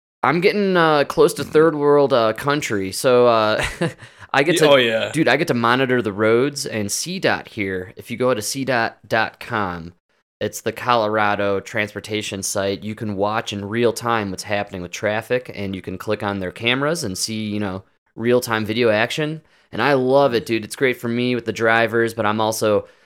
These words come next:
Speaker 1: you know, always interested in the various accidents that take place. There's this one spot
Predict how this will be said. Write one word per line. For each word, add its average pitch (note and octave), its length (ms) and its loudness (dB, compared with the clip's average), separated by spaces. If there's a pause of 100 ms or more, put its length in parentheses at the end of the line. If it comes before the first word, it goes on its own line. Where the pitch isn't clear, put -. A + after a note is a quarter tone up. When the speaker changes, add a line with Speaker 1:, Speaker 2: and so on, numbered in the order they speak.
Speaker 1:
you A2+ 120 -2
know, G#2 200 0
always C3 460 4
interested A#2 380 -6
in G#2+ 100 -4
the G2 300 -2
various G2+ 520 -2
accidents F#2+ 560 -6
that F#2 140 -6
take F#2+ 260 -8
place. B2 440 2 (720)
There's D#3 240 -2
this F3 140 -2
one C3+ 260 0
spot A#2 460 0